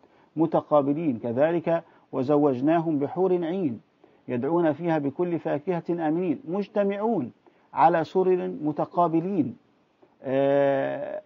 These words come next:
يعني على الأرائك متكئون، آه، هم متقابلون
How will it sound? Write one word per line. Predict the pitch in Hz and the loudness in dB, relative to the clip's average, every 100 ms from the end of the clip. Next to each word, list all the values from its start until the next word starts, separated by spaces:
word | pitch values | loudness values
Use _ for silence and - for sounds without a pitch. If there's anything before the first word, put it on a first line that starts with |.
| - | -14
يعني | - 131 135 131 127 127 | -12 -6 -4 -2 -2 -4
على | - - 143 160 | -8 -2 0 0
الأرائك | 160 156 175 185 175 185 | 2 4 4 4 0 -2
متكئون، | 175 - 180 - 190 208 190 113 - - _ _ _ _ 135 | -4 -2 -4 -2 -2 2 2 0 -6 -16 _ _ _ _ -6
آه، | 131 131 | -4 -2
هم | 127 180 202 165 156 151 | 2 2 2 -2 -4 -4
متقابلون | 160 170 - 175 165 165 180 208 208 | -2 -2 0 2 4 2 2 0 -2